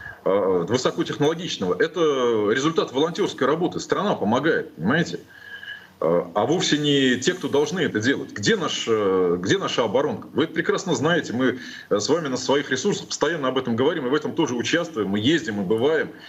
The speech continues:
и общаемся с бойцами. Это же результат системной работы. Это проблема не только там, в Шойгу, там, в Герасимове и компании. Проблема как раз, э, в таких, как Мантуров,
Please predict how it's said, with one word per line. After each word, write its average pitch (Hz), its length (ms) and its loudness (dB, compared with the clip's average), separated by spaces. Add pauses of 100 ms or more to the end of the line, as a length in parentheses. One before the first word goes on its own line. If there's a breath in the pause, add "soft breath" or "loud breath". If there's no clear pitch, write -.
(140 loud breath)
и 95 60 2
общаемся 113 500 0
с 95 40 -8
бойцами. 101 440 0 (640 loud breath)
Это 143 220 0
же 156 240 2 (240)
результат 151 500 0
системной 185 460 -2
работы. 160 320 2
Это 147 160 2 (200)
проблема 165 380 0
не 151 100 -2
только 208 300 0
там, - 380 -4
в - 60 -8
Шойгу, 185 420 0
там, 104 160 0
в 92 40 -6
Герасимове 120 540 2
и 113 40 2
компании. 139 480 -2 (360 loud breath)
Проблема 135 420 2
как 160 180 0
раз, 170 300 0
э, 139 180 2
в - 80 -6
таких, 147 300 0
как 156 160 0
Мантуров, 165 420 -2